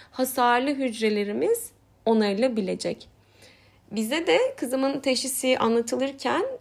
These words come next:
onun hastalığıyla ilgili crispr Cas dokuz teknolojisiyle geliştirilen bir ilaç çalışmasının olduğu ümit var bir şekilde paylaşıldı. Ancak iki bin yirmi bir yılı sonunda S M A'nın da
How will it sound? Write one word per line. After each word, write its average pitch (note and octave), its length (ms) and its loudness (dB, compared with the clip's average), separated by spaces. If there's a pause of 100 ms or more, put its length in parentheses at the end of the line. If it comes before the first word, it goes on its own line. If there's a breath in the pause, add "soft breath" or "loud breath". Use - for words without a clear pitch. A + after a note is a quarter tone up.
onun C4 260 2
hastalığıyla A#3+ 720 -2
ilgili F#3+ 600 -2 (320 loud breath)
crispr C4 520 0
Cas A#3 220 -6
dokuz C4 340 -4
teknolojisiyle G3+ 640 -4
geliştirilen A3+ 800 -2
bir C4+ 60 0
ilaç C4 280 -2
çalışmasının G#3+ 560 -6
olduğu G3+ 480 -2 (380 loud breath)
ümit C#4+ 340 4
var C#4 300 6
bir G#3 180 2
şekilde F3+ 520 -2
paylaşıldı. G3 720 -4 (400 loud breath)
Ancak A3+ 500 2
iki A3+ 240 -8
bin B3 200 2
yirmi A#3+ 400 2
bir C4 220 4
yılı G#3+ 400 4
sonunda G#3+ 760 0 (220 loud breath)
S A3+ 240 2
M A3+ 160 2
A'nın B3+ 360 2
da A3 220 4